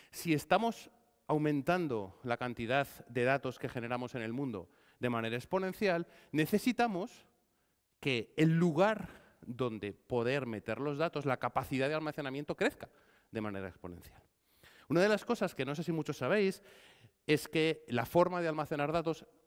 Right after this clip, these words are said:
de manera masiva sigue siendo el disco duro, la tecnología de disco duro. Es verdad que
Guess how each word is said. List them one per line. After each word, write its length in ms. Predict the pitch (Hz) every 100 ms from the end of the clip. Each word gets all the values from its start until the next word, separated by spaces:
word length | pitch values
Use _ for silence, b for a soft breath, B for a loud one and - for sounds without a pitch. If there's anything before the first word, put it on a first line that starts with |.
| _ _ _
de 180 | 104 123
manera 300 | 110 123 139
masiva 400 | 135 - 170 139
sigue 280 | - 165 147
siendo 360 | - 143 123
el 60 | 104
disco 280 | 98 - 90
duro, 240 | 82 -
la 120 | 85 92
tecnología 420 | 98 95 - 104
de 60 |
disco 240 | 95 - 80
duro. 120 | 87
Es 80 | 160
verdad 380 | 175 190 247 - B B _
que 480 | 131 120 - -